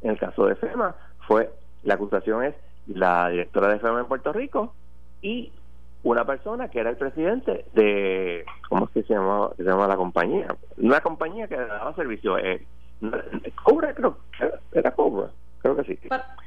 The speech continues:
Speaker 2: para finalizar, tú dijiste en uno de tus famosos tweets que Puerto Rico se está movi-, moviendo hacia la izquierda y que estas elecciones nos dejan muchas preguntas de qué va a
Speaker 1: Claro.
Speaker 2: pasar a Puerto Rico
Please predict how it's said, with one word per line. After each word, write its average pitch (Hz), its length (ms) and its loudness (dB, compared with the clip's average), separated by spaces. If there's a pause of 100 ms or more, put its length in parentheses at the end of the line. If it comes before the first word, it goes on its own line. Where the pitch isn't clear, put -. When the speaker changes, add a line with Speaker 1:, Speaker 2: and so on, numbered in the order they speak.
(140)
Speaker 2:
para 240 200 -2
finalizar, 285 600 -2
tú 311 160 -6
dijiste 320 440 -2
en 240 140 -2
uno 269 180 2
de 269 80 2
tus 269 120 -4
famosos 269 480 -2
tweets 285 400 -2
que 220 140 -2
Puerto 208 320 -2
Rico 240 240 -2
se 240 80 0
está 214 180 2
movi-, 220 320 0
moviendo 220 460 0
hacia 214 200 0
la 185 100 2
izquierda 185 680 -2 (580)
y 202 160 -6
que 220 140 4
estas 285 280 -2
elecciones 277 480 0
nos 226 240 -2
dejan 247 500 -2
muchas 302 600 0
preguntas 208 800 -2
de - 80 -4
qué - 40 -4
va - 80 4
a - 140 6
Speaker 1:
Claro. 107 160 6
Speaker 2:
pasar 208 220 -2
a 214 120 -8
Puerto 233 320 -4
Rico 277 500 -2